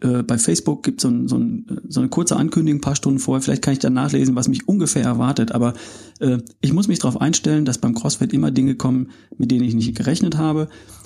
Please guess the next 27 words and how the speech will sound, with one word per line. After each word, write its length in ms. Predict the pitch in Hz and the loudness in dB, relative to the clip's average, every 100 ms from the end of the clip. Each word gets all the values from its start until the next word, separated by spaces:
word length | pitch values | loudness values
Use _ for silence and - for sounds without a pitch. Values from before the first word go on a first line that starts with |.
| - | -6
äh, 220 | - 127 - | -2 0 0
und 140 | - 135 | 0 0
das 140 | 131 | 2
hält 120 | 165 | 2
mich 140 | 170 143 | 2 2
mental 380 | 139 156 233 | 0 2 2
auch 100 | 254 | 2
einfach 380 | 127 131 139 - - | 2 2 0 -4 -2
fit 280 | - 254 - | 0 0 2
und 200 | 120 123 | 0 2
wach 200 | 240 - | -2 -2
und 240 | - 127 | -4 -2
heißt, 260 | 143 139 - - - _ - _ - | -2 -4 -8 -20 -20 _ -20 _ -4
äh, 220 | 156 - - - | 0 0 -2 -6
was 220 | - 156 - | -4 -2 0
gibt's 220 | - - | -2 0
heute? 360 | 175 - 180 - | 0 2 0 -2
Wallballs, 840 | - 127 139 160 - 107 110 110 | -4 -2 0 0 2 2 0 0
da 180 | 135 127 | 0 0
muss 180 | 139 - | 0 0
man 140 | 139 | 0
neun 180 | 135 151 | 0 0
Kilo 240 | - 147 | 0 0
Medizinbälle 720 | 143 135 131 - 165 135 131 | 0 0 0 0 0 0 -2
drei 180 | 117 127 | 0 0
Meter 220 | 135 135 | 2 0
hochschmeißen. 580 | 123 135 - 113 110 120 | -2 -2 -2 0 0 -2